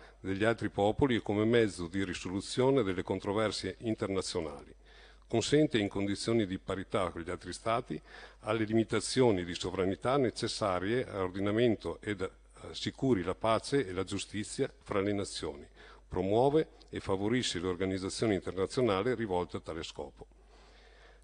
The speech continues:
La crisi ucraina di queste ore sta destando grande apprensione e angoscia nella comunità internazionale e rappresenta uno degli eventi più drammatici della storia recente dell'Europa. L'invasione dell'Ucraina avviene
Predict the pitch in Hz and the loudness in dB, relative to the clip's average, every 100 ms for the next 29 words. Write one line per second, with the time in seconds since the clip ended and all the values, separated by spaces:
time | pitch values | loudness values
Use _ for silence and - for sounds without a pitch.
0 | - 98 - 170 139 127 110 110 107 104 | -8 -4 2 2 4 2 2 2 4 4
1 | 95 90 87 - 98 - 98 117 139 139 | 4 2 -2 -4 -6 0 2 4 4 2
2 | - - - - - - - 98 113 - | -4 -10 -10 -10 -14 -8 -2 0 0 2
3 | 123 101 92 107 120 110 - 92 92 - | 4 4 2 2 2 2 0 -2 -4 0
4 | 117 120 92 87 98 104 - 127 - 98 | 4 4 4 2 0 0 0 0 0 -2
5 | 92 92 95 92 107 104 - 98 95 - | -4 -2 -2 -2 -2 -4 -4 -4 -4 -2
6 | 98 87 80 80 - 95 95 - 101 117 | -4 -4 -4 -8 -10 -6 -6 -4 0 2
7 | 107 92 98 127 110 92 90 107 104 - | 2 2 4 4 4 0 -2 0 -2 -4
8 | - 101 95 90 92 - 120 - 117 98 | -4 -2 0 -2 -4 -6 -10 -10 -10 -8
9 | 92 87 - 104 90 87 98 - 95 95 | -6 -8 -2 0 0 -2 -6 -4 -4 -4
10 | 95 90 101 85 71 - - - - - | -6 -4 -4 -4 -8 -14 -20 -20 -20 -20
11 | - - - - - - - 101 113 113 | -20 -20 -20 -20 -20 -20 -10 -4 0 4
12 | 156 139 107 98 98 - 110 131 156 160 | 8 8 6 -2 -4 0 2 4 6 4
13 | 120 110 117 113 98 92 | 2 -2 2 2 2 0